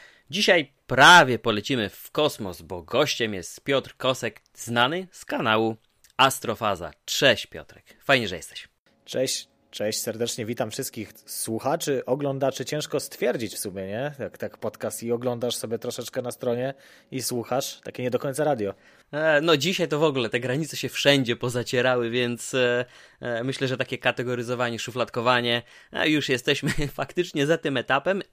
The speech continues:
Speaker 1: i chyba podobnie jest w lotach w kosmos, bo nawet ci, którzy nie obserwują, nie śledzą tego tematu, no, musieli,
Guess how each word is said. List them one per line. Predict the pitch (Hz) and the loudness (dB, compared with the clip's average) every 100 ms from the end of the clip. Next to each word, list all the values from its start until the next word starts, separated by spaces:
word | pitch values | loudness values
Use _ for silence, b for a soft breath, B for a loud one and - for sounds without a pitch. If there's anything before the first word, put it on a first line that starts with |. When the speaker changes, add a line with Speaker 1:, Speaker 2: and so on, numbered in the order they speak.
| - | -6
Speaker 1:
i | 170 | -6
chyba | - 156 123 123 135 | -2 0 2 2 0
podobnie | 143 135 120 104 107 113 | 0 0 0 0 -2 -2
jest | 113 117 | -2 -4
w | |
lotach | 123 107 - 98 - | -2 -2 -2 -6 -8
w | - | -16
kosmos, | - 220 - 113 - - B B B _ | -2 -2 -2 -8 -12 -14 B B B _
bo | 104 113 117 - _ _ _ _ _ - - _ _ _ _ - | -2 4 4 2 _ _ _ _ _ -20 -20 _ _ _ _ -2
nawet | 151 254 226 - | 2 4 2 -2
ci, | - 220 | -4 -4
którzy | - 185 160 156 | -6 -8 -4 -6
nie | 151 151 | -4 -6
obserwują, | 139 139 - 135 117 117 101 98 | -6 -6 -2 -2 0 -2 -2 -2
nie | 110 135 | -4 -4
śledzą | - 123 131 120 107 | -4 0 0 0 -2
tego | 113 107 | -4 -6
tematu, | 101 101 101 95 117 | -6 -6 -6 -6 -6
no, | 127 135 | -4 -4
musieli, | 139 - 151 123 127 | -4 -2 0 0 -4